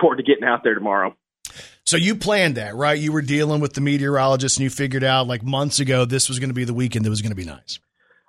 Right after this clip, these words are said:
Speaker 1: Oh, a hundred percent. Yeah, absolutely. You know when you plan a golf tournament in the middle of August that you're expecting great weather, you know,
Speaker 2: <laughs>
Speaker 1: mid-eighties. And, and, uh, so we always anticipate good weather in mid-August. And, um, I, I, in all reality, I think this is probably the first year we've done this and not been expecting some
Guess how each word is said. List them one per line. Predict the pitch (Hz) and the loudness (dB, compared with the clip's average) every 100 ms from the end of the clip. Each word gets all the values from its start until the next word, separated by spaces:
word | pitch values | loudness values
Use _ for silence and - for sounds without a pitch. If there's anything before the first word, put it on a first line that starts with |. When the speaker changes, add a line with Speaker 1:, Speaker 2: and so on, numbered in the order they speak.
| - | 2
Speaker 1:
Oh, | 208 165 | 4 6
a | |
hundred | 196 175 | 2 2
percent. | 143 156 131 | 2 2 4
Yeah, | 139 156 | 4 2
absolutely. | 147 139 127 | 2 2 4
You | 185 | 6
know | 175 | 6
when | 170 147 | 6 4
you | 139 | 4
plan | 143 127 | 4 2
a | 117 | 4
golf | 120 120 | 4 2
tournament | 113 110 104 | 0 0 0
in | |
the | 110 | 4
middle | 113 113 | 4 4
of | 104 | 4
August | 104 101 95 | 4 2 -2
that | 107 113 | -2 0
you're | 113 | 0
expecting | - 123 104 104 | 2 0 0 -2
great | 104 101 92 | 0 0 0
weather, | 87 82 - - 160 | -4 -4 -8 -6 0
you | 113 | 2
know, | 110 110 | 2 2
Speaker 2:
<laughs> | |
Speaker 1:
mid-eighties. | 117 127 123 120 120 120 110 | 4 6 6 4 2 0 0
And, | 110 110 110 | 0 0 0
and, | 107 107 | 0 2
uh, | 104 104 - | 2 2 2
so | |
we | 120 156 | 4 6
always | 131 131 123 117 | 6 4 2 2
anticipate | 123 117 120 110 | 0 0 0 0
good | 113 | 2
weather | 117 113 110 | 4 4 2
in | |
mid-August. | 113 110 113 117 113 - | 2 4 4 0 -8 -8
And, | 98 _ _ _ _ - | -12 _ _ _ _ 0
um, | 120 | 2
I, | 143 156 175 160 | 4 2 2 2
I, | |
in | 160 | 4
all | 180 165 | 4 2
reality, | 131 135 135 135 | 2 2 2 2
I | 123 | 2
think | 143 131 | 0 0
this | 123 120 120 | 0 0 0
is | 113 - _ | -2 -4 _
probably | 143 131 123 120 | 2 4 4 2
the | 113 | 2
first | 123 123 120 - | 4 4 2 0
year | 117 | 2
we've | 117 113 | 4 4
done | 117 113 | 4 4
this | 113 117 | 0 0
and | 107 107 | 0 2
not | 113 113 - - | 4 2 -2 -2
been | 117 110 | 0 0
expecting | - - 117 117 110 | -2 2 2 0 -4
some | 120 | -4